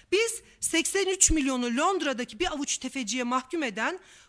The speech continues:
bu sığ politikaları reddediyoruz. Elbette eski genel başkanımız merhum Bülent Ecevit'in deyişiyle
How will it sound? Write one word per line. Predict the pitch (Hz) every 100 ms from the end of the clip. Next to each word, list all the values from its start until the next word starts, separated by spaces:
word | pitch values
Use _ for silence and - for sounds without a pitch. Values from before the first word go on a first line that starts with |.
| -
bu | 359
sığ | - - 440 453 330
politikaları | 311 247 302 302 277 269 262
reddediyoruz. | 247 320 202 190 175 156 - - - - _ _ - -
Elbette | 320 285 277 294
eski | - 269 302
genel | 262 262 285 240
başkanımız | 226 - 208 190 220 - _ _ -
merhum | 247 285 269 311 311 - _ _ _ 269
Bülent | 302 320 320
Ecevit'in | 247 277 269 285 247
deyişiyle | 254 240 269 208 180